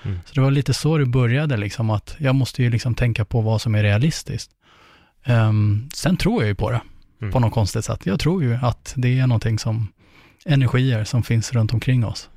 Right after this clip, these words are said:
Speaker 2: Och det har jag ju känt i olika hem jag har bott i.
Speaker 1: Mm.
Speaker 2: Och så har jag tagit dit medium och de har kollat av, liksom, och, eh, ja, men det, det är en äldre farbror som <laughs> knallar omkring här.
Speaker 1: <laughs>
Speaker 2: Och det är så sjukt, liksom. Jag har ju inte sett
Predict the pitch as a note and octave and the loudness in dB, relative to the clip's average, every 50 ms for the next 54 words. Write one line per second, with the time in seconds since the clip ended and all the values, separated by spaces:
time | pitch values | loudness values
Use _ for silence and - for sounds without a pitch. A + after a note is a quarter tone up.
0 | - - B2 A#2+ B2+ C3+ B2+ A#2 A2 G#2 - - B2+ A#2+ A#2 G#2+ - - G#2 G#2 | -10 -4 0 0 2 2 2 2 2 0 0 0 0 2 0 -2 -2 -2 -2 0
1 | G#2 G2 - A2 A2 G#2+ G2+ G2+ A2+ G#2 A#2 B2 A#2 G#2+ G2 G2 G#2+ B2+ A#2+ - | 0 0 0 0 2 2 2 2 2 2 2 2 2 2 2 2 2 0 0 -2
2 | - - G2+ F#2+ - - - - - - - - G#2+ G2+ F#2+ F#2 - _ _ - | -2 -4 -4 -4 -4 -8 -16 -20 -20 -20 -20 -16 -14 -14 -14 -16 -20 _ _ -2
3 | C3+ A2+ B2 A#2+ A#2 A2 - A#2+ A2+ G#2+ G2+ A2 G2+ - A2 G#2+ G#2 G#2+ G#2+ G#2 | 0 2 2 2 2 2 2 2 2 2 0 0 -2 0 2 2 4 4 2 2
4 | G#2 G#2 G#2 G#2 G2+ G2+ G2+ G#2+ G#2+ G#2+ G2+ G2+ G#2 F#2+ - - G#2 G2+ - - | 2 2 2 2 2 2 2 2 2 2 2 2 2 0 0 0 0 0 2 2
5 | G#2 G#2 G#2 G#2+ G2+ G#2+ A#2 A2 - - A2+ G#2 G#2 G2+ G2 F#2+ - - - A2 | 2 2 2 2 0 0 -2 -4 -4 -4 -2 -2 0 0 0 0 -2 -4 -4 -2
6 | G#2+ G#2 G#2 F#2 - _ - - - - - _ - E3 C#3 C3+ B2+ A#2+ A#2+ A#2 | 0 0 -2 -2 -4 _ -20 -20 -20 -20 -18 _ -2 2 2 4 4 4 4 4
7 | A#2 B2 C3 D3+ D3 C#3 B2+ C3+ C#3 C3 B2+ B2 A#2+ A2+ A2+ A2 A2+ A2+ - - | 4 2 2 0 0 2 2 4 4 4 4 4 2 2 2 2 0 0 2 2
8 | A#2 G#2+ G#2 G#2+ A#2 A#2 - - A2+ G#2+ G#2+ G#2 - - - - - - - - | 2 2 2 2 2 2 2 2 2 4 2 2 0 -2 -4 -6 -6 -10 -12 -10
9 | - - - - C#3 C3 B2 B2 B2 A2+ - B2 C3 C3 B2 A#2 A2+ A2 A#2+ B2 | -4 -2 0 2 2 4 4 2 2 2 0 2 2 2 2 2 2 2 0 0
10 | - - - - - - - - - - - D4 C4+ A#3 F#3+ F3 _ - D#3 C3 | -2 -4 -6 -6 -12 -12 -16 -20 -16 -12 -6 -6 -4 -4 -6 -8 _ -4 -2 0
11 | C3+ B2 A2 B2+ A2 - - C#3 C3 A#2 G2+ - A#2+ A#2 G2+ - A#2 A#2 B2 B2 | 0 2 2 0 -2 0 2 2 2 0 0 -2 -2 -2 0 0 0 0 2 2
12 | A#2+ C#3 C#3 - C#3 - - - D#3 C#3+ - - - | 2 2 2 0 0 -2 0 0 -2 -2 -2 -4 -10